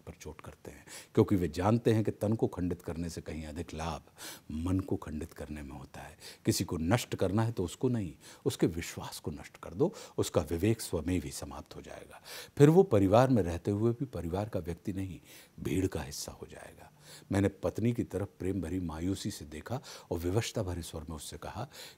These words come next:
कि, "मेरी सबसे अच्छी मित्र, मुझे क्षमा करना, मैं व्यक्ति नहीं रहा, भीड़ हो गया हूँ। और भीड़ के लिए सारा संसार सिर्फ एक ही बात कहता है कि भीड़ पागल होती है।" मुझे अचानक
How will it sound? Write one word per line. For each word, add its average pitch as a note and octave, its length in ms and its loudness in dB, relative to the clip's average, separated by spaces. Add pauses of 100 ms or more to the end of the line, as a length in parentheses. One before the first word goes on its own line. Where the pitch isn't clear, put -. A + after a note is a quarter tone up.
कि, G2 60 -4
"मेरी F2 160 0
सबसे - 460 -6
अच्छी - 300 -8
मित्र, C#3+ 300 -6 (300)
मुझे F2 180 0
क्षमा D#2+ 320 -2
करना, - 420 -12 (520)
मैं G#2 140 2
व्यक्ति E2+ 400 -4
नहीं B2+ 200 -2
रहा, D2 300 -8 (720)
भीड़ F2+ 200 2
हो D2 200 -10
गया - 120 -18
हूँ। - 120 -20 (440)
और E2+ 80 0
भीड़ F2 320 2
के B2 140 2
लिए G#2 160 4
सारा F2 280 -4
संसार F2+ 460 -8
सिर्फ - 260 -10
एक E2+ 200 -8
ही F2 60 -6
बात D#2 260 -12
कहता - 280 -16
है E2+ 240 -10 (300)
कि - 60 -6
भीड़ D2+ 340 -2 (380)
पागल C#2+ 300 -6
होती - 300 -20
है।" - 180 -20 (540)
मुझे D3 420 2
अचानक B2+ 580 -2